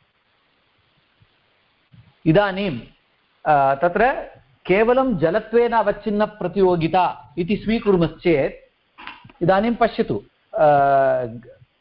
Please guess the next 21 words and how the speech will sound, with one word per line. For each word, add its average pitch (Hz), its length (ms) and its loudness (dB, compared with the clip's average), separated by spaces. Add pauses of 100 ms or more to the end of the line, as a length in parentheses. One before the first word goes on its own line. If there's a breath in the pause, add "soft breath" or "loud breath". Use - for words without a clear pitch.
(920)
इदा-, 165 300 2
इदानीं 190 420 0
तत्र 185 560 0
घटः 196 640 -2
अस्ति, 156 680 -6 (240)
अपि 160 180 0
च 247 100 -4
घटाभावः 175 880 0
अस्ति, 139 680 -6 (360)
घटे 151 420 2
प्रतियोगिता 180 760 -2
अस्ति, 139 680 -8 (440)
अभावे 190 520 2
अनियोगिता 185 800 0
अस्ति 175 400 -6
इति 156 360 -2
वयं 214 320 0
ज्ञातवन्तः। 165 800 -2 (1200)
इदानीं 214 420 2
पञ्चसु 214 580 -2
स्थलेषु 165 680 0